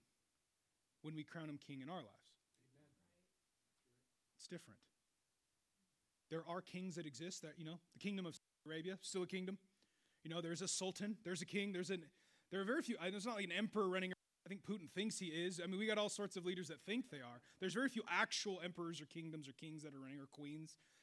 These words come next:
Speaker 1: You know, England now has a king. I got a call from one of our brothers in, in England. He was,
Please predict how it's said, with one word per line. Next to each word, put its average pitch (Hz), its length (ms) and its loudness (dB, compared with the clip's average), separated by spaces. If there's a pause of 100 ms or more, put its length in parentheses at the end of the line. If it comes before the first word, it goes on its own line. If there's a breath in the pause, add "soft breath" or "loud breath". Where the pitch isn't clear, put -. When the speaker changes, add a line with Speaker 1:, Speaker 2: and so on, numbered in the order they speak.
(300 soft breath)
Speaker 1:
You 185 80 0
know, 185 160 4
England 226 360 6
now 175 180 4
has 170 160 2
a 165 40 -4
king. 175 380 -4
I - 20 -6
got 175 120 0
a - 20 0
call 185 220 -2
from 170 140 -6
one 165 100 -2
of 160 80 -4
our 151 100 -4
brothers 156 360 -4
in, 147 120 -6 (320 soft breath)
in 160 160 -6
England. 170 460 -2 (320 soft breath)
He 180 120 -2
was, 165 140 -2